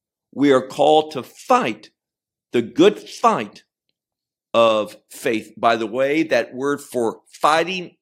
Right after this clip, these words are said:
first is a verb. Then when it says the good fight, it's a noun, but the same word is being used twice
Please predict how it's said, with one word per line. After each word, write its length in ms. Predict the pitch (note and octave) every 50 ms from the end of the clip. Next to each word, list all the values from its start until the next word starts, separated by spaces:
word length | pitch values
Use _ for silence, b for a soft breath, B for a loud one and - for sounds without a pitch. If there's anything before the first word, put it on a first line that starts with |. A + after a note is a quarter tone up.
| _ _
first 460 | - - E3+ E3+ F3 E3 - - -
is 140 | C3+ C3+ -
a 80 | B2 A2
verb. 400 | G2+ G#2+ C#3+ D#3 F#3 G#3 A3 - - _ _ _ B B B B B B
Then 200 | - D3+ D3+ D3+
when 100 | D#3+ D#3
it 120 | D3+ D3
says 380 | D3+ - E3 C#3+ D3 C#3 - -
the 300 | C#3 C#3 B2+ C3 - - A2+ G#2+ F#2
good 240 | - E3 G3+ G3+ G3+
fight, 540 | - - - G#3 G#3 G#3+ D#3 B2 - - _ _ _ _ _ _ _ _ _ _ _ _ _
it's 220 | B2 B2 - -
a 80 | F3 E3+
noun, 480 | F3 G3+ A3+ A3+ D#3+ C3 B2 G#2+ F#2+
but 160 | A2 C3+ A#2+ -
the 100 | C3+ C3+
same 760 | - - - - - F#3+ G3 G#3 G#3+ G#3+ G#3+ A3 A3 G3+ -
word 460 | - E3 E3+ E3+ G3+ G3+ G3 F#3+ F3+
is 160 | E3 D3+ C#3+ D#3+
being 260 | D#3+ E3+ E3+ E3+ E3
used 340 | E3+ F3 F3+ F3 - - -
twice 640 | - - G#3+ A#3 - - - - - - -